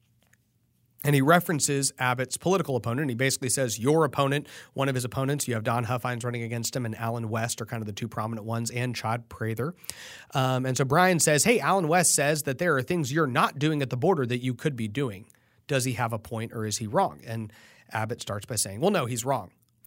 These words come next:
Which, by the way, that statement says that everything I could be doing at the Texas border, I'm doing.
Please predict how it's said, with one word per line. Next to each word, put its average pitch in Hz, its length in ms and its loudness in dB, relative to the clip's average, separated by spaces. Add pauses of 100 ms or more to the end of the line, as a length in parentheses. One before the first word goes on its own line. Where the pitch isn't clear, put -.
(240)
Which, - 140 -8
by 170 140 6
the 151 80 4
way, 139 200 0
that 143 340 0
statement 196 500 2
says 147 320 2
that 127 200 -6 (100)
everything 226 800 4
I 196 160 6
could 185 320 4
be 185 160 0
doing 170 360 2
at 147 140 0
the 143 60 -6
Texas 143 340 -2
border, 123 380 -2
I'm 110 180 -4
doing. 104 300 -8